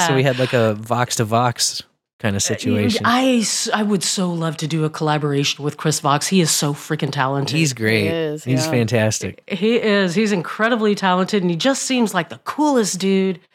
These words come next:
Speaker 1: Yeah.
Speaker 2: And, um, you know, I would, I would like to add some Lady Vox to his, his m-, mixes if he ever wants to do a,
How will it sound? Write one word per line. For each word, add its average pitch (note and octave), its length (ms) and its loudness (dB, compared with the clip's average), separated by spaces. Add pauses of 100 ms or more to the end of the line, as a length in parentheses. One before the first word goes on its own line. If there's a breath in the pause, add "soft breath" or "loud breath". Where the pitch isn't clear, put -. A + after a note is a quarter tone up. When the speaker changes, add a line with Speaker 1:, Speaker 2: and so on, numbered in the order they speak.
(240 loud breath)
Speaker 1:
Yeah. G#2 180 -2 (240)
Speaker 2:
And, E3+ 240 2
um, D#3 480 0 (680 soft breath)
you C4 100 0
know, G#3+ 240 2
I A3+ 140 2
would, G3 320 0
I G3+ 120 2
would B3 160 0
like G#3 220 0
to F#3+ 240 0
add F#3 240 2
some E3 360 0 (460 loud breath)
Lady A3+ 320 2
Vox E3+ 600 0
to F#3+ 340 2
his, F3 460 -2
his F3+ 480 -4
m-, F#3 280 -2
mixes F#3 640 0
if F3+ 320 0
he F#3+ 240 -2
ever F3 180 0
wants F3 320 0
to E3 120 -6
do F3+ 200 2
a, D3+ 280 0